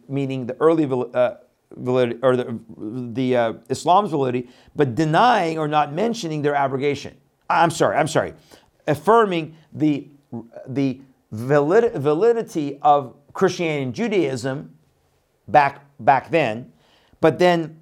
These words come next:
denying or not mentioning that they've been abrogated, they've been changed. Or that it is unbelief," meaning you become a kufra.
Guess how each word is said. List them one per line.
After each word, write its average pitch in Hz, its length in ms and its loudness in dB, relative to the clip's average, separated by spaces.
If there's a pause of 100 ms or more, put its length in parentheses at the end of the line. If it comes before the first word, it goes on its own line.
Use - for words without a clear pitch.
(380)
denying 180 600 4
or 160 80 -4
not 156 240 -2
mentioning 170 680 -4 (520)
that 165 200 6
they've 175 220 2
been 165 140 -2
abrogated, 151 680 -2
they've 151 160 0
been 147 140 0
changed. 123 640 -4 (920)
Or 285 340 6
that 170 380 2
it 180 140 2
is 165 180 0
unbelief," 175 1000 -2 (300)
meaning 156 280 0
you 156 60 0
become 151 300 -2
a 139 60 -4
kufra. 139 560 -6